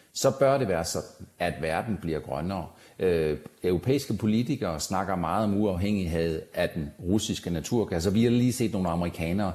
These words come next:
som fremlægger og har fået stemt et forslag igennem senatet, som også senere kommer igennem det andet kammer, der hedder, øh, grøn omstilling, mere støtte til nogle af de, øh, til, til den grønne omstilling.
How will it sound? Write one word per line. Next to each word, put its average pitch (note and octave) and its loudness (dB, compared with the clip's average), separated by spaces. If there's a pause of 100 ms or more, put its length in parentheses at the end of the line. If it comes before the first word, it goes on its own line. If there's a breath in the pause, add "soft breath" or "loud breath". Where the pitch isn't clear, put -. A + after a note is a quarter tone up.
(240 loud breath)
som G#2+ 0
fremlægger G#2 0
og F2 0
har F#2 -2
fået G2 2
stemt F#2+ 0 (140)
et F#2+ -2
forslag G#2+ 2
igennem G2+ 0
senatet, G2+ 0
som F2 -2
også G2 0
senere G#2+ 0
kommer F2 0
igennem F#2+ 0
det F2+ -2
andet F#2 0
kammer, F#2+ -2
der D2+ -2
hedder, F#2+ 2 (360 loud breath)
øh, D#2+ 0
grøn G2+ 2
omstilling, F2 0
mere G2 2
støtte G#2+ 0
til F2+ -4
nogle F#2+ 0
af E2+ -2
de, F2+ -4
øh, D2+ -2
til, E2+ -2 (160)
til - -4
den F2+ -2
grønne E2+ -2
omstilling. D2 -4